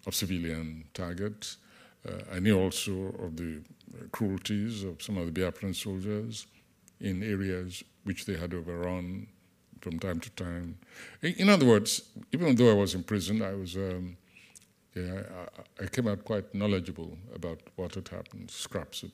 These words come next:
newsprint would be smuggled to me from time to time, little notes rolled up in certain special ways. I won't tell you unless you,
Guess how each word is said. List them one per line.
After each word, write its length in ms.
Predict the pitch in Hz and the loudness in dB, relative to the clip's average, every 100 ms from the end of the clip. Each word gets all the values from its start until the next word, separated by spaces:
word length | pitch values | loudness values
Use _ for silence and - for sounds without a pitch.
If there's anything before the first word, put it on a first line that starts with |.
| _ - - - - _ | _ -20 -20 -20 -20 _
newsprint 600 | 98 90 - - 85 85 85 | -4 -4 -6 -8 -8 -8 -10
would 100 | 82 | -10
be 40 | |
smuggled 480 | - 92 90 85 85 | -8 -8 -6 -8 -8
to 100 | 92 | -4
me 180 | 85 76 | -4 -4
from 260 | - 85 | -8 -8
time 240 | 85 80 80 | -8 -8 -10
to 120 | - | -10
time, 760 | - 82 82 78 76 76 - - 101 | -8 -6 -6 -6 -8 -12 -14 -16 -10
little 240 | 90 85 | -4 -2
notes 400 | 80 80 73 - | -2 -4 -6 -8
rolled 320 | 82 85 82 78 | -6 -4 -4 -6
up 240 | 71 - - _ - - - _ | -10 -14 -20 _ -20 -20 -20 _
in 80 | 117 | -6
certain 300 | - 98 90 | -2 0 0
special 440 | - 87 - 87 85 | -2 -2 0 0 2
ways. 300 | 80 82 82 | 2 2 2
I 60 | |
won't 200 | 85 95 | 4 4
tell 220 | 92 82 | 4 2
you 140 | 76 73 | 2 0
unless 360 | 80 82 - | 2 2 0
you, 160 | 73 | -4